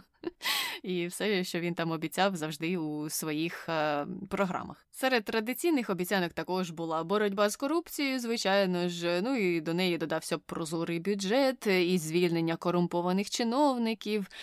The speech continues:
і підконтрольність влади громаді, про яку я вже сьогодні згадувала п'ятнадцять тисяч разів,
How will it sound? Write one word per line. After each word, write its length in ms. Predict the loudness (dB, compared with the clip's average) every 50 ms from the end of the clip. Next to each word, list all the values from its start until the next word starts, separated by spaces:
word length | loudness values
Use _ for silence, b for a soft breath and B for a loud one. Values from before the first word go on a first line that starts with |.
| B B B
і 340 | -4 -2 -2 0 -2 -2 -2 -4 -6 -10 -12 _
підконтрольність 960 | 0 0 0 2 2 0 0 0 0 0 -2 -2 0 0 0 -2 -2 -4 -8
влади 300 | -4 -2 -2 0 -2 -2
громаді, 560 | -4 -6 -6 -4 -2 0 0 0 0 0 -4
про 340 | -6 -6 -4 -2 0 2 2
яку 320 | 2 0 -2 -2 -2 -4 -2
я 120 | -2 -2
вже 180 | -2 -4 -6 -6
сьогодні 400 | -6 -6 -4 -4 -4 -4 -4 -4
згадувала 520 | -2 0 0 0 0 0 -4 -4 -4 -6
п'ятнадцять 560 | -6 -6 -8 -6 -4 -4 -4 -4 -4 -8 -8
тисяч 360 | -8 -8 -6 -6 -6 -6 -6
разів, 540 | -4 -2 -2 -2 -2 -4 -4 -6 -6 -8 -10